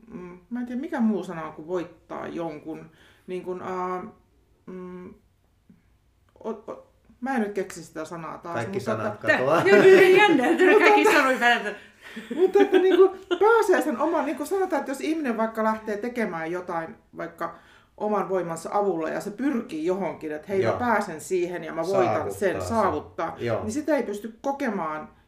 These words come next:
Speaker 1: jos sä oot siinä puolivälitilassa hermoston kanssa, ja traumatisoitunut ei pysty menemään sinne, koska se ei ole, sillä ei ole sitä koke-, se ei niinku pysty, kun sillä ei ole sitä
Speaker 2: Mm.
Speaker 1: voimaa, ja se voima on viety pois tavallaan. Et sit kun saa sen kokemuksen takaisin, että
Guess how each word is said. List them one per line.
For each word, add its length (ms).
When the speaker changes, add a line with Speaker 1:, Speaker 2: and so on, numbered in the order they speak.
Speaker 1:
jos 220
sä 120
oot 160
siinä 200
puolivälitilassa 960
hermoston 500
kanssa, 480
ja 80
traumatisoitunut 760
ei 100
pysty 300
menemään 580
sinne, 500
koska 240
se 80
ei 120
ole, 180
sillä 280
ei 80
ole 200
sitä 280
koke-, 400
se 160
ei 80
niinku 280
pysty, 300
kun 140
sillä 140
ei 40
ole 60
sitä 140
Speaker 2:
Mm. 60
Speaker 1:
voimaa, 400
ja 100
se 140
voima 300
on 80
viety 220
pois 440
tavallaan. 460
Et 140
sit 160
kun 100
saa 160
sen 240
kokemuksen 500
takaisin, 460
että 220